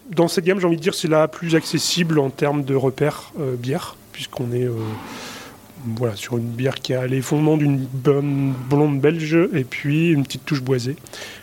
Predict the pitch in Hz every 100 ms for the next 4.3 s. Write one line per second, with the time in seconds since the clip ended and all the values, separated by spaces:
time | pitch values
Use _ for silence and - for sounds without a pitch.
0 | - - 160 156 165 165 - 165 170 165
1 | 165 170 - - 160 - 175 175 147 131
2 | - 139 135 131 127 127 127 127 127 135
3 | - 139 123 147 165 170 170 175 175 -
4 | 175 247